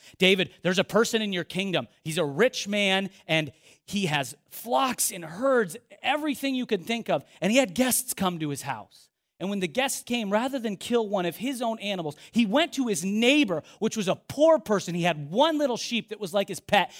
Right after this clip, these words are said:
and he took that from him and slaughtered it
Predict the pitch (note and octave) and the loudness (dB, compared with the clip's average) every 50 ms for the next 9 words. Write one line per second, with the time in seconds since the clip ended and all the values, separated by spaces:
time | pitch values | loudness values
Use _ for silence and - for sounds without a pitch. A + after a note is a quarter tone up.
0 | - - F3+ F#3 F#3+ E3 - _ - - F4 F4 - A#3 B3+ G#3 F#3+ - - - | -2 0 2 2 2 -2 -6 _ -2 -2 -2 -2 0 2 2 2 2 -2 -4 0
1 | G#3 G3+ G3 F3+ E3 E3+ F3 E3+ D#3+ - - - E3+ D#3+ C#3 - - - - G#3 | 0 0 2 0 -2 -2 -4 -4 -6 -10 -12 -10 -8 -8 -6 -6 -8 -8 -2 2
2 | A3 A3+ A#3 A3+ A3+ F#3 E3+ D3+ C#3 A#2+ - - _ | 4 6 6 4 4 0 -2 -4 -6 -8 -10 -14 _